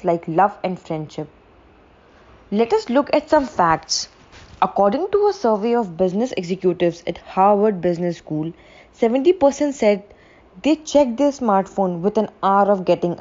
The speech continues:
up. Fifty-six percent check their phone within an hour of getting to sleep. Fifty-one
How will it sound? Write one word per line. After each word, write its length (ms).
up. 160
Fifty-six 440
percent 600
check 180
their 180
phone 280
within 260
an 80
hour 340
of 100
getting 280
to 80
sleep. 340
Fifty-one 640